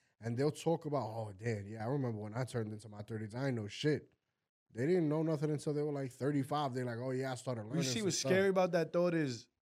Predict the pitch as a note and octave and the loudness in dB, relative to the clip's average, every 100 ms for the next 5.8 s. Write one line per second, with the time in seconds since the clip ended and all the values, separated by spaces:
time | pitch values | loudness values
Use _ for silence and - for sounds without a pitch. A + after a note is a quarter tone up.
0 | _ _ _ _ _ B2 A#2+ G#2+ A2+ B2 | _ _ _ _ _ -16 -12 -10 -4 2
1 | C#3 A#2 A#2+ G#2 G#2+ G2+ F#2 F2+ F#2 _ | 2 2 -6 -4 -6 -6 -10 -20 -20 _
2 | _ _ _ _ _ _ _ _ _ _ | _ _ _ _ _ _ _ _ _ _
3 | _ _ C#3 F3+ F3 C#3+ C#3+ G#2+ G2 A#2 | _ _ -20 -18 -16 -10 -8 -6 -8 -12
4 | - F2+ G#2+ F#2 _ _ _ _ _ E3+ | -16 -18 -18 -18 _ _ _ _ _ -2
5 | B2+ A#2 A2 - - - B3 | -2 -6 -16 -18 -12 4 6